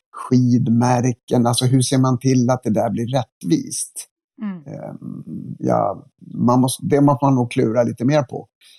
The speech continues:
Speaker 1: Men jag är, jag är, jag är för, jag är för tanken verkligen.
Speaker 2: Mm.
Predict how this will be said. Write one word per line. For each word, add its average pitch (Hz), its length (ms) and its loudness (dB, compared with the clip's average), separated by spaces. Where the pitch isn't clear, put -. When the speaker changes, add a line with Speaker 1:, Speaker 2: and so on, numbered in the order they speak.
Speaker 1:
Men 131 180 2
jag 131 320 2
är, 123 180 -8
jag 123 320 -6
är, 113 80 -14
jag 135 160 2
är 127 60 0
för, 165 480 0
jag 135 180 0
är 131 40 0
för 170 320 0
tanken 139 600 -12
verkligen. - 460 -20
Speaker 2:
Mm. 175 260 -14